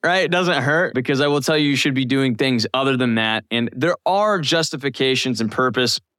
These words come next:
behind having whole life insurance, right? But here are the ones that I'll kind of lay out. First one, estate planning, right? You come from a wealthy family, inherited money, you build a fortune, you have a lot of money, you're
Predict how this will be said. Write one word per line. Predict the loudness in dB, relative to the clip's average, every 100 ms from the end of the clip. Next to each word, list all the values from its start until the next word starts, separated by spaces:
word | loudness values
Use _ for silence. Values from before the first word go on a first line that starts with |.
| -4
behind | -2 0 0 0 0
having | 0 -2 -2 -2 -4 -8
whole | -4 -2 0
life | 0 -2
insurance, | -4 -4 -6 -8 -14 _ -4
right? | -2 -2 _ _ _
But | -4 -2 0
here | 0 2
are | 2
the | 2
ones | 0 0
that | -2
I'll |
kind | -2 -2 -2
of |
lay | 0 0 0
out. | -2 -4 -4
First | -2 0 0
one, | 0 -2
estate | -4 -4 -2 -2
planning, | -2 -2 -2 -6 -4
right? | -2 -2 -4
You | -4
come | -2 -2
from | 0
a | 0
wealthy | 0 0 -2
family, | 0 0 2 0
inherited | 0 0 0 0
money, | 0 0 2
you |
build | 2 0
a | 0
fortune, | 0 0 2 0 -2 -6 _ -6
you | -2
have | 0 0
a |
lot | 0 0
of | 0
money, | 0 0
you're | 0 -2